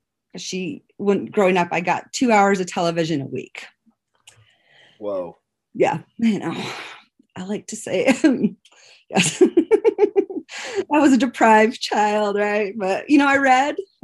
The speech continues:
Speaker 1: um, things of that nature. Uh, so, yeah, I guess.
Speaker 2: I guess if you only had two hours of T V, it would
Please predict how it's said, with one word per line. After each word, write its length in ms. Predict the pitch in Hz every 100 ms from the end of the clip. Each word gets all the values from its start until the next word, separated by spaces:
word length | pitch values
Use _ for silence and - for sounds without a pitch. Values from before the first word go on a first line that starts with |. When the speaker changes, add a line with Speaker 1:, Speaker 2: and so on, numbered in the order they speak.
| 233 _ _ _ _ -
Speaker 1:
um, 680 | 170 165 175 196 220 240 311 _ _ _ _ _ _ _ _ _ _
things 280 | 233 233 220
of 220 | 202 175
that 260 | 175 175 196
nature. 640 | 185 196 - 180 185 226 220 262
Uh, 340 | 165 175 180 196 _ - _
so, 120 | - 427
yeah, 360 | 392 494 494 - _ _ _ _ _ _ _ _ -
I 40 | 254
guess. 520 | 240 254 - - - _ _ - - _ _ _ _
Speaker 2:
I 40 | 143
guess 260 | 175 220 196
if 100 | 147
you 180 | 147 147
only 160 | 151
had 180 | 147 143
two 140 | 131
hours 220 | 147 135 120
of 40 |
T 180 | 147 131
V, 440 | 127 160 127 120 95 -
it 160 | 392
would 160 | - -